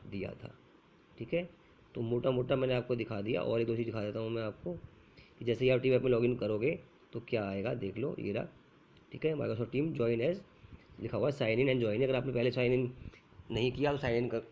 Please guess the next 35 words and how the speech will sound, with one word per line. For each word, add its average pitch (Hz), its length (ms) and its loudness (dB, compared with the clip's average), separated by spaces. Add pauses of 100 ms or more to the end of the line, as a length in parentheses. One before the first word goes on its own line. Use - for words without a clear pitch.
(280)
कर 120 100 -2
लो 135 140 2
अपने 131 200 2
आईडी 117 180 2
पासवर्ड 120 300 0
से, 160 180 -2
और 139 120 2
नहीं 120 240 0
है 135 60 4
पहली 127 280 0
बार 123 220 0
यूज़ 120 140 2
कर 117 140 2
रहे 123 140 0
हैं 175 120 -4 (340)
तो - 60 -10
आप, 131 400 2 (120)
अ, 123 100 0
ज्वाइन 120 300 2
पे 123 100 -2
click 120 200 -4
करेंगे 113 320 2 (440)
और 123 80 10
अपनी 127 220 2
डिटेल्स 110 300 4
भरेंगे 107 380 0
उसके 127 200 -2
बारे 107 240 0
में, 123 80 0
जैसे 123 140 -2
कि 127 240 0
ईमेल 113 160 2
एड्रेस, 117 400 0
फ़ोन 117 140 0
नंबर। 113 340 0